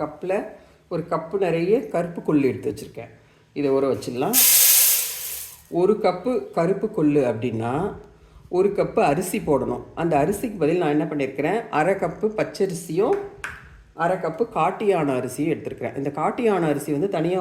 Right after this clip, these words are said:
ஊற வைக்கணும். அதோட சேர்த்து ஊற வச்சோம்னா அது கொஞ்சம் வழவழப்பா இருக்கும். அது தனியா ஊற வச்சு அது கொஞ்சம் எக்ஸ்ட்ராவா ஊறணும். அதே மாதிரி இது பாருங்க,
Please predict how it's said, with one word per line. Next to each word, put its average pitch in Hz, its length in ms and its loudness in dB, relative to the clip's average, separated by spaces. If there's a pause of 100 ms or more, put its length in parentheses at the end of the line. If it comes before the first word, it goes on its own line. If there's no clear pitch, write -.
ஊற 143 160 2
வைக்கணும். 117 320 -8 (1120)
அதோட 196 220 6 (100)
சேர்த்து 180 320 0
ஊற 180 160 0
வச்சோம்னா 143 380 -2 (1160)
அது 160 80 2 (100)
கொஞ்சம் 147 240 2
வழவழப்பா 180 520 2
இருக்கும். 156 300 -6
அது 135 180 -4
தனியா 175 220 0 (140)
ஊற 165 180 2
வச்சு 143 240 -2
அது 156 140 0
கொஞ்சம் 139 200 2
எக்ஸ்ட்ராவா 196 400 0 (160)
ஊறணும். 120 320 0 (1160)
அதே 180 220 0
மாதிரி 185 180 2 (1700)
இது - 160 -8
பாருங்க, 127 260 -2